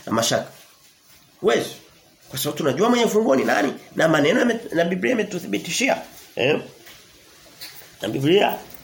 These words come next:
imetuthibitishia. Sitaenda huko lakini usoma pia katika kitabu cha Ayubu mlango wa kumi na mbili mstari wa kumi na nne,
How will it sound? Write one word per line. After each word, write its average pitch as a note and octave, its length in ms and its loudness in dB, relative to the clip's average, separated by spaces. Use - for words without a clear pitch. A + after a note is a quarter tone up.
imetuthibitishia. B2 1300 -2
Sitaenda A3+ 420 2
huko A3 200 4
lakini G3+ 240 4
usoma F#3+ 280 2
pia F#3+ 180 0
katika F3+ 260 2
kitabu F#3 200 -2
cha D#3 140 4
Ayubu E3+ 220 2
mlango D#3+ 260 4
wa C#3+ 80 2
kumi E3 160 0
na C#3+ 120 4
mbili D3+ 260 4
mstari D3+ 240 2
wa C3+ 60 0
kumi D#3 140 0
na C#3 160 4
nne, C3 300 0